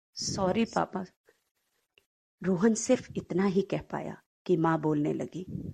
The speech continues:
"अब वो सॉरी कह रहा है ना, आप उसको कुछ मत कहिए। तुम चुप बैठो, मुझे बात करने दो इससे।"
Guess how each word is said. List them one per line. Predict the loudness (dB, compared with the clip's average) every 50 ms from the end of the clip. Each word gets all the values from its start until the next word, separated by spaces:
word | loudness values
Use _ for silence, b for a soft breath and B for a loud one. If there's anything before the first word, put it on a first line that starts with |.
| -14 -16 -20 -14 -16 B B B B B 0
"अब | 0 4
वो | 6 6 4
सॉरी | 6 6 6 6 8 6 6
कह | 4 4 2 4 6 6
रहा | 6 6 6 6 4
है | 4 2 2 2
ना, | 4 4 4 2 0 -2 -8 _ _ _ _ _ _ _ _ _ _ 2 6
आप | 6 6 6 6
उसको | 0 2 2 2
कुछ | 4 4 0 2 4 2
मत | 2 2 0 -2 -6
कहिए। | -6 -6 -6 -6 -10 -10 _ _ _ _ _ _ _ _ _ _ _ _ B B B B B B B B
तुम | 10 10 10 12
चुप | 12 12 10
बैठो, | 12 10 6 6 6 2 -2 -2 -4 _ _ 2 2
मुझे | 6 8 8 10
बात | 12 12 12 12 12 8
करने | 6 6 6 4
दो | 2 0
इससे।" | -2 -2 -8 -12 -14 -16